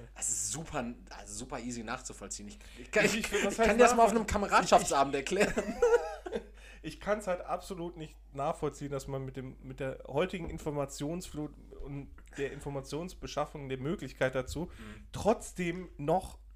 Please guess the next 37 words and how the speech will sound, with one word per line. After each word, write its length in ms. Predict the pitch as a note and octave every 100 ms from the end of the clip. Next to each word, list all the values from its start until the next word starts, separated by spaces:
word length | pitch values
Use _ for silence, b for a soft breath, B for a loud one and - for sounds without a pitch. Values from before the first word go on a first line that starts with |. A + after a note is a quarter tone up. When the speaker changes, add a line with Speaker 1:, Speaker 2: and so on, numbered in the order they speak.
| - - - - - -
Speaker 2:
irgendwie 380 | F3+ F#3+ F#3 G3
irgendwann 440 | G3+ F3 E3+ F3+
als 200 | G3 G3
Nazi 320 | G#3+ C4+ D4 G#3
aufwacht. 320 | C#3 C#3+ C3
Das 160 | D3+
kann, 240 | - F#3+ A#3+ B B B -
ne, 160 | F3+ F#3 F3+ -
auch 260 | A#3 B3 G#3+ F3
diese, 360 | G3+ G3 F#3 D#3+
wir 100 | E3
hatten 220 | G3+ F3+
ja, 260 | F3 E3+ D#3+
äh, 280 | D#3+ D#3+ C#3+
in 80 |
unserer 300 | D3+ E3 D#3+
Brunch-Folge 600 | D3 D3+ F#3+ - F3 E3
mit, 320 | D#3 D3+ - -
mit, 160 | C#3+ C#3
äh, 180 | C3+
Lukas 460 | C#3+ D3 D3+ C3+ - - C3+
Bahl, 320 | C3 D3+ F3+ b b b b b
haben, 260 | B2+ D#3+ F3+ - -
hat 100 | D#3
er 120 | E3+
ja 140 | D#3
auch 100 | D3
erklärt, 540 | - - D3 D3 B2 B2+
wie 120 | C3
das 160 | C#3+ C3
so 100 | D3
passieren 580 | B2 A#2 - D#3+ C3 A2+
kann. 200 | - A2 A#2+
Speaker 1:
Sozialisation, 880 | - G#2 - A2+ A2 A#2 - G3+ G#2+
ne? 160 | E2+ - - -
Speaker 2:
Ja, 300 | C3 E3 G3+
Speaker 1:
Ja. 60 | C#3